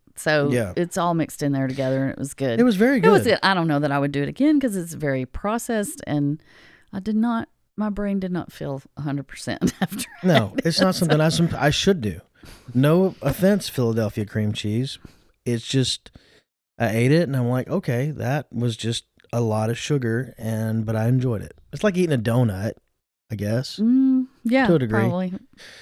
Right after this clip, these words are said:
Speaker 1: Okay.
Speaker 2: Anyway, we had that. That happened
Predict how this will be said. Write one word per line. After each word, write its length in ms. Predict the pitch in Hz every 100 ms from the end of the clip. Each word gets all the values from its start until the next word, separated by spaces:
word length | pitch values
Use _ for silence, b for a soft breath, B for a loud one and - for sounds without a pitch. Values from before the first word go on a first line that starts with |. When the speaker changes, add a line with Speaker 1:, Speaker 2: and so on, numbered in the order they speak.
| B B B B B _ _ _ - 277
Speaker 1:
Okay. 200 | 277 214
Speaker 2:
Anyway, 360 | 170 156 156
we 160 | 156 147
had 240 | 165 151
that. 260 | 131 123 127
That 160 | 160
happened 480 | 139 127 - 123 120